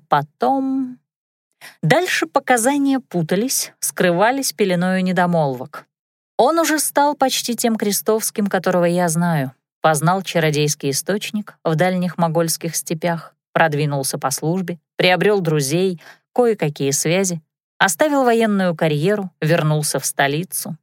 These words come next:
готовился к свадьбе. Пробел.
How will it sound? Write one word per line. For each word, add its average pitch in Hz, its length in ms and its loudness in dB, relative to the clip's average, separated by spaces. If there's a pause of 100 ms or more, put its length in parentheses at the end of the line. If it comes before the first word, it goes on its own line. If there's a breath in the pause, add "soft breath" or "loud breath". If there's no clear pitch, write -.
(300)
готовился 165 600 2
к - 60 -8
свадьбе. 175 600 0 (1080)
Пробел. 220 520 2